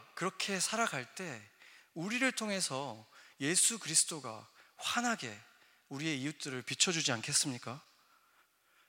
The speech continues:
그걸 위해서 주님께서 그리스도의 몸을 남겨두신 것입니다. 여러분, 여러분 안에 여러분의 모습을 거울로 볼 때마다 생각하세요.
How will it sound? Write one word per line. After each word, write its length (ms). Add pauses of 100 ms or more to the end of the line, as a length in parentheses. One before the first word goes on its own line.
(180)
그걸 500
위해서 440
주님께서 800
그리스도의 480
몸을 480 (300)
남겨두신 600
것입니다. 520 (3000)
여러분, 460 (640)
여러분 380
안에 420 (260)
여러분의 420
모습을 600 (420)
거울로 340
볼 180
때마다 460
생각하세요. 680